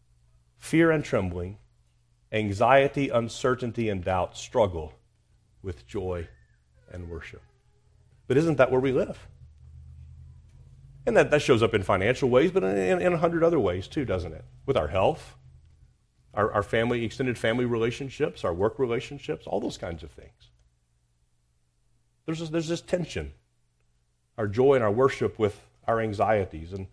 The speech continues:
and I remember very well a-, as a new believer how, how anxious I was when, when Jean and I decided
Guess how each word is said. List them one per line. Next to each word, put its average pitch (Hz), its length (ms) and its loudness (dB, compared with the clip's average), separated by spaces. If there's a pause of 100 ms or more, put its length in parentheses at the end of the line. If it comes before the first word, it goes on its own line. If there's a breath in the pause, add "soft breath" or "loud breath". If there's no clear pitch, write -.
(260)
and 180 120 2
I - 20 8
remember 127 260 6
very 135 240 4
well 127 500 6 (500)
a-, 113 180 6
as 110 140 0
a 104 40 0
new 117 180 2
believer 107 600 2 (400)
how, 131 220 4
how 131 280 0
anxious 131 640 -2
I 107 120 0
was 87 540 -4 (540)
when, 110 300 0
when 110 260 -2
Jean 127 160 2
and 123 100 2
I 110 120 6
decided 107 600 4